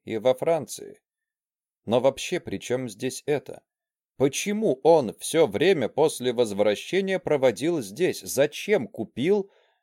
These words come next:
этот соседний участок? Почему не уехал раз и навсегда? Конечно же, Семен Семенович знал, почему.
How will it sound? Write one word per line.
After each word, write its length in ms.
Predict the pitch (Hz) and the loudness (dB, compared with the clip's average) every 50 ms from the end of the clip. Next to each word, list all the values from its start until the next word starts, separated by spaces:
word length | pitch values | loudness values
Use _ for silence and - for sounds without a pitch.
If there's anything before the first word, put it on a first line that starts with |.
| _ _ | _ _
этот 300 | 117 143 143 175 165 - | -2 0 2 2 0 2
соседний 600 | - 156 156 - - 160 175 170 175 175 175 160 - | 2 0 0 0 0 0 0 0 0 -2 -4 -4 -4
участок? 680 | 170 175 - - 208 196 - - - - - - - _ | -6 -6 -4 0 0 0 0 0 -4 -12 -18 -20 -4 _
Почему 540 | 175 165 - - - 165 156 160 180 202 | 0 0 0 0 -2 0 0 2 2 2
не 120 | 196 180 180 | 2 2 2
уехал 580 | 165 147 127 120 151 180 170 - 190 190 170 | 2 2 2 2 2 2 2 4 6 6 6
раз 300 | 147 160 170 170 156 - | 6 8 6 6 6 4
и 40 | 185 | -2
навсегда? 680 | 180 180 175 143 - - 196 202 196 233 226 170 - - _ _ _ _ _ _ _ _ _ _ _ _ _ _ _ _ | -2 -2 -4 -6 -6 -8 -6 0 2 4 4 4 2 -2 _ _ _ _ _ _ _ _ _ _ _ _ _ _ _ _
Конечно 520 | - - - 92 - 180 - - 196 208 170 | -14 -14 -12 -8 -8 -8 -8 -6 -8 -6 -2
же, 140 | 160 175 | -2 -2
Семен 360 | 165 - 175 156 160 180 180 165 | 0 0 -2 0 0 0 0 0
Семенович 600 | - 170 165 147 156 165 160 156 147 147 135 104 | -2 -4 -2 0 0 0 0 -2 -2 -2 -4 -4
знал, 360 | 98 98 104 117 127 139 139 | -6 -4 2 4 4 4 4
почему. 600 | 135 - 127 - - - 107 101 92 85 69 - | 4 0 -4 -4 -4 -6 -6 -6 -6 -8 -10 -12